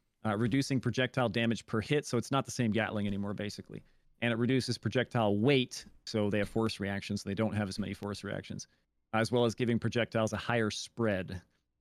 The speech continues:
Um, so basically, they increased how long a player can get hit by one of these before dying. Before, it was, like, two or three bullets would kill a player, and it would knock you over. And now it's more like, uh, getting shot by, like, an L M G or something like that.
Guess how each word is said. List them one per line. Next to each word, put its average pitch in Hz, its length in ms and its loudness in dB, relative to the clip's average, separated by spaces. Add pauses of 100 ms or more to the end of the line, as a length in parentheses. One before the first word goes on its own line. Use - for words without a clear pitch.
(280)
Um, 104 260 0
so - 120 0
basically, 180 400 2
they 139 160 4
increased 147 420 0
how 131 120 2
long 117 200 4
a 107 60 0
player 110 320 2
can 101 480 0
get 120 160 0
hit - 260 -6
by 104 140 -2
one 101 140 -2
of 101 60 -4
these 98 160 -6
before 98 280 -8
dying. 92 380 -6
Before, 117 320 2
it 113 60 -2
was, 113 120 -2
like, 104 180 -2
two - 160 -2
or 110 60 2
three 104 260 -2
bullets 104 440 0
would 104 140 0
kill 110 180 4
a 107 40 4
player, 110 300 2 (320)
and 107 80 0
it - 40 0
would 98 100 -2
knock 104 240 2
you 107 120 2
over. 107 240 2 (400)
And 110 100 2
now 117 200 4
it's 110 140 -2
more 117 180 2
like, 104 320 2
uh, 95 240 -2
getting 104 220 -2
shot 98 320 -2
by, 92 380 -2 (440)
like, 107 100 -2
an 101 80 0
L 92 160 -2
M 90 140 -2
G 87 220 -4
or 78 80 -6
something - 260 -8
like - 160 -8
that. 50 180 -10